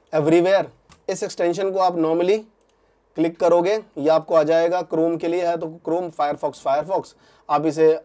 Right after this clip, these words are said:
ऐड कर लोगे, मेरा already ऐड है। Simply आपको इस प्लेटफॉर्म से किस टाइटल, मतलब मैं किस पे वीडियो बनाऊं, ये आपको टॉपिक मिल जाएगा। लॉयर है, लॉयर लिखिए, हजारों टाइटल्स मिल जाएंगे।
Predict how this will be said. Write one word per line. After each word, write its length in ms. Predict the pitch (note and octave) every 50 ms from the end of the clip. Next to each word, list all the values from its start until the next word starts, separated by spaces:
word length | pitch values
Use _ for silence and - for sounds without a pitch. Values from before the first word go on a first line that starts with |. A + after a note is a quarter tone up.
| _ _ -
ऐड 180 | C#3+ D3 D3+ D#3 E3
कर 100 | D#3+ E3+
लोगे, 220 | E3+ F3 E3+ D#3+
मेरा 180 | D3 C#3+ C#3+ C#3
already 340 | C3+ C3 C3 C3 C3 B2+
ऐड 180 | A#2+ A2+ A2+ A2
है। 80 | - - -
Simply 480 | - - A3 G#3+ A3+ G#3 B3 B3 B3+ A#3+
आपको 380 | G#3+ F#3 D#3+ - G3 F#3+ G3
इस 160 | G#3+ A#3+ A3+ -
प्लेटफॉर्म 360 | G#3+ F#3 F3+ E3+ F#3 F3+ F3+
से 120 | E3 A3+
किस 380 | - - - C4 B3+ C4 - -
टाइटल, 340 | G#3 F3+ F#3 F#3 G3 F3 E3+
मतलब 240 | F3+ F#3 A3 A#3
मैं 120 | A3+ B3 B3 B3
किस 220 | - B3+ B3 B3+
पे 160 | - - D4+ D4
वीडियो 360 | A3+ A#3 F#3 F#3+ A3 A3+ G3+
बनाऊं, 340 | F3+ E3 F3 F#3+ F#3+ G3 G3 -
ये 120 | A3+ A3 B3
आपको 240 | A#3 G#3+ - A3+
टॉपिक 340 | G#3+ - G#3 G#3 G3+ B3 G#3+
मिल 200 | A3 G#3 G#3 G3
जाएगा। 340 | F#3+ F#3+ F3+ F3+ F3 E3 E3+ - _ _ _ _ _ _ _
लॉयर 300 | D3+ E3+ F#3+ A3 A#3 A3+
है, 100 | A3+ G#3
लॉयर 280 | F#3 F3 F3+ G3+ A3 G#3+
लिखिए, 260 | G#3 G3 E3 B3+ A#3
हजारों 440 | F#3 F3 E3 D3+ F3 F#3+ G3+ G#3 G#3+
टाइटल्स 340 | G#3+ G#3 G3 F#3 G3 F#3+ E3+
मिल 180 | F3 E3+ D#3+ D3
जाएंगे। 320 | D3 C#3+ C#3 C#3+ D3 C#3+